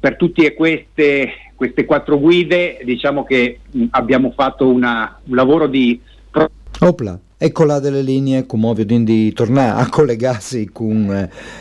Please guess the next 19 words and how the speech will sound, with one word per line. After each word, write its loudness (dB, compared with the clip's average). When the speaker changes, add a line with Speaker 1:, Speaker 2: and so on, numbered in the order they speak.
Speaker 2:
eh, -4
Gregorio 2
Piccin. 0
Gregorio, 2
sei -4
tu? -6
Speaker 1:
Sì, 0
sì. 0
Speaker 2:
Ah, 2
ecco, -2
sì, 2
era 0
con 0
là 2
un 0
momento 0
le 2
linee, 0
va, -2